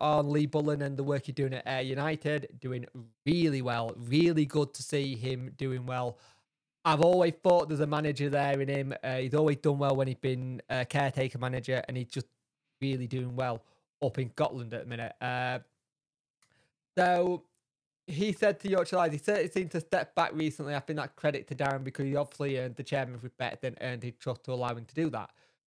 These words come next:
Reading between that, it looks like as though Darren had built up a really good relationship with chairman and missed the chance that he trusted manager. I think he obviously feel comfortable in returning to talk it, taking a little step back.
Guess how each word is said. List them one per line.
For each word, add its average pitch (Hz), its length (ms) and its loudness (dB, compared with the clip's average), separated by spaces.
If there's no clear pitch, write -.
Reading 196 240 2
between 185 280 0
that, 175 180 2
it 143 40 -4
looks 165 200 -2
like 160 420 2
as 151 180 0
though 151 220 2
Darren 151 300 2
had 139 180 -4
built - 220 2
up - 100 -8
a 143 60 0
really 139 240 -2
good 127 160 -4
relationship 139 500 -4
with 120 140 -6
chairman 131 420 0
and 131 120 -4
missed 156 200 2
the - 60 -4
chance 139 260 -2
that 139 140 0
he 127 40 -4
trusted 120 460 -8
manager. 117 480 -6
I 143 80 0
think 156 200 2
he 160 100 4
obviously - 280 2
feel 151 140 2
comfortable 139 460 -4
in 135 100 -2
returning 135 600 -2
to - 120 -10
talk 135 340 -4
it, - 200 -8
taking 135 300 -2
a - 20 -6
little 123 220 -8
step - 340 -8
back. - 340 0